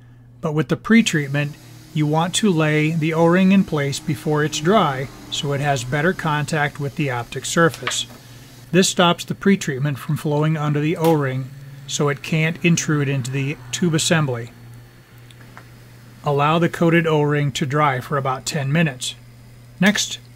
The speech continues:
place your wetted lint-free cloth, cut smaller than the O-ring, onto the center of the optic.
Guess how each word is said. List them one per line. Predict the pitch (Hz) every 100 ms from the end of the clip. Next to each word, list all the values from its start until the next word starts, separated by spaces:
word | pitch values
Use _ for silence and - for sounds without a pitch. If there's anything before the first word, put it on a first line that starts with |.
| -
place | - 165 170 -
your | 151
wetted | 127 139 165 151 165
lint-free | 147 143 185 196 196 202
cloth, | 185 - 139 127 131 - - - - -
cut | 185 165
smaller | - 240 254 180
than | 151 147
the | 143
O-ring, | 170 160 135 131 127 - - - -
onto | - 165 165
the | 170
center | 175 170 147 143
of | 131
the | 143
optic. | 147 135 - -